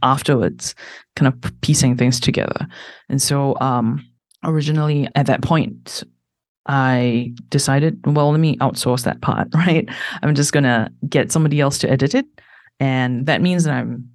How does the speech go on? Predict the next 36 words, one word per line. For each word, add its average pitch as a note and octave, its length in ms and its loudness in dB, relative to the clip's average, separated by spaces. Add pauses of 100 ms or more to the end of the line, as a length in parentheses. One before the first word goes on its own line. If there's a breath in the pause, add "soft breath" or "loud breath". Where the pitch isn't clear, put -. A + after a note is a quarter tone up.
(100)
you C3 80 -2
know, G#2+ 180 -2
paying D3 280 2
for E3+ 200 -2
it. - 240 -4
But B2 160 0 (580 loud breath)
the B2 720 0 (240)
flip B3 300 -4
side G#2+ 480 2
is A#2+ 220 -2
that - 680 -4
then C3 340 -2
I A#2 80 -2
think D#3+ 240 -2
of C#3 100 2
it B2 140 0
as - 680 -4 (420)
just D3 220 0
like C#3 200 0
you D#3+ 60 2
would D3+ 100 0
pay E3+ 160 2
for D3+ 160 0
a C#3+ 60 2
hobby B2 360 0
almost, - 580 -6 (340 loud breath)
right? - 280 0 (420 loud breath)
And C#3+ 600 0
I E3+ 120 0
guess F#3+ 440 0
I B3 120 0 (280)
think A#3 180 0
of G3 160 0 (220)
this F3 480 -4
more D#3 580 2
as C#3+ 340 -2